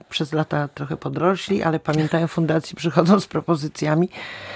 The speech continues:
I tylko jest jedna rzecz, ym, księgowy jest nasz, tak? <laughs> Czyli musi po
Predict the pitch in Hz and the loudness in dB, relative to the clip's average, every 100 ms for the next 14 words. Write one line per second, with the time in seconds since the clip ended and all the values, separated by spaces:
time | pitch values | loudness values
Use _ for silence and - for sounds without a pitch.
0 | - - 214 269 240 262 240 240 220 220 | -8 -2 0 0 2 4 4 4 6 6
1 | 196 214 - 180 185 175 - - - 196 | 6 4 4 4 4 2 -2 2 4 6
2 | 202 170 170 - 131 127 - - - 196 | 6 8 6 6 -2 -4 -6 -4 0 0
3 | - 208 170 - - 226 254 - 226 | 4 4 4 4 6 6 6 2 4